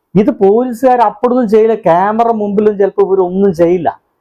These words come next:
ഇവരിതൊന്നും ഇല്ലാത്ത സ്ഥലത്തേക്കാണല്ലോ കൊണ്ടുപോകുന്നേ, ചിലപ്പോ നല്ല കിട്ടല് കിട്ടുന്നുണ്ടായിരിക്കും, ചിലപ്പോ ഒന്നും പുറത്തേക്ക് കാണില്ല. പണ്ട് എന്റെ കൂട്ടുകാർ അങ്ങനെ കിട്ടിയിട്ടുണ്ട്.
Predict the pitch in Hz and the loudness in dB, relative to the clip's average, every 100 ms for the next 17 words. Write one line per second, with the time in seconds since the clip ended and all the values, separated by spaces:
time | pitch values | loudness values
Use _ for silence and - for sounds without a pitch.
0 | _ _ _ 160 196 233 208 208 202 220 | _ _ _ 2 4 2 2 0 0 0
1 | 196 190 233 220 196 190 202 202 202 190 | 0 0 -2 -2 -2 -2 -2 -2 0 0
2 | 170 175 190 160 98 - _ 151 165 170 | -2 0 0 -2 -8 -14 _ -4 -2 -2
3 | 170 226 233 233 165 156 190 147 117 107 | -4 -4 -4 -4 -6 -8 -6 -6 -8 -10
4 | 87 92 _ _ _ _ - 165 175 175 | -12 -14 _ _ _ _ -6 -4 -2 -2
5 | 202 170 165 165 185 165 107 101 98 - | -2 -2 -2 -2 -4 -2 -4 -6 -10 -14
6 | _ _ _ _ _ - 147 160 170 156 | _ _ _ _ _ -4 -2 0 -2 -2
7 | 160 185 180 165 160 135 143 139 98 | 0 0 0 -2 -4 -2 -2 -4 -6